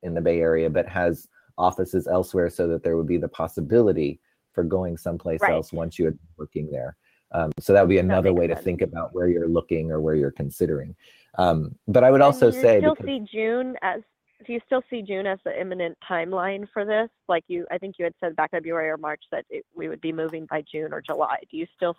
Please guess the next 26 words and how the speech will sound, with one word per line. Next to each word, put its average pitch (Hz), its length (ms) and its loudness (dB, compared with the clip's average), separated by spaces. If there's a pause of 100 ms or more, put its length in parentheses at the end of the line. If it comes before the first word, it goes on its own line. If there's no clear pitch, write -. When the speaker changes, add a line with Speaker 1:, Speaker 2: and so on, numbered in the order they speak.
Speaker 2:
see 165 140 -6
that? 196 340 2 (1800)
Speaker 1:
Yes, 95 760 -2 (360)
because 110 580 2 (120)
Speaker 2:
Okay. 165 300 -4 (140)
Speaker 1:
June 120 400 -2
com-, 107 200 -4 (140)
so 98 360 4
I 104 80 4
just 113 220 2
went, 110 140 0
I 107 60 4
just 104 180 -2
looked 113 160 0
at 92 100 -4
the 85 100 -2
summer. 95 460 -4 (100)
So - 140 -2
I 85 60 2
did 82 200 -2
three 87 200 -2
cards 87 500 -2
for 87 80 -2
June, 85 240 -4
July, 85 240 -2
August. 87 420 -4